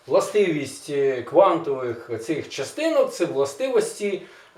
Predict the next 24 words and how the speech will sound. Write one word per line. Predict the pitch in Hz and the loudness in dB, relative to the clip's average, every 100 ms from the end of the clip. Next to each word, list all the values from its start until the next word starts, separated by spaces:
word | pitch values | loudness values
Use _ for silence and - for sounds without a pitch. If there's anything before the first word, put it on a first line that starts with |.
| 139 | -4
е, | 139 127 | -2 -2
цугів | - 208 226 185 160 165 143 | -6 -4 0 0 2 0 0
або | - 143 143 | -2 2 0
пакетів | - 165 170 196 208 208 185 165 | 0 -2 4 8 8 4 -2 -4
хвиль. | - - 143 180 202 143 - - _ _ _ _ _ _ _ - | -6 -8 -2 4 4 4 0 -14 _ _ _ _ _ _ _ -12
От. | 110 107 - - - | -6 -6 -6 -12 -8
І | 143 175 165 | 0 6 6
відповідно, | 139 165 175 175 214 233 180 185 165 - - - - | 4 0 4 4 4 -2 2 4 4 4 -8 -20 -8
е, | 143 147 143 139 139 131 | -2 2 6 6 6 0
відповідно | 151 - 165 196 160 165 | -6 -2 -2 -2 0 2
і | 151 143 143 | 2 0 0
рівняння | 143 160 214 226 190 | 0 0 2 4 2
теж | 156 185 196 - 139 | 0 0 0 -2 -4
вони | 127 156 | -2 -2
відносяться | 147 131 156 185 170 147 151 | -4 -4 -2 -2 -4 -4 0
якраз | 127 - 147 151 | 0 0 -2 -2
до | - 120 131 131 - - - | -2 0 0 -2 -8 -20 -16
таких | - 185 143 135 | -6 -4 -4 -2
груп, | 170 175 - - 131 | -2 -2 -6 -8 2
е, | |
е, | 131 135 131 - - - - - 113 110 101 104 | 6 6 4 2 -10 -20 -18 -10 -6 -6 -6 -2
груп | - 170 | 0 0
хвиль | - 160 156 165 143 123 | -4 0 6 6 6 0
або, | 123 123 127 117 | -2 0 0 0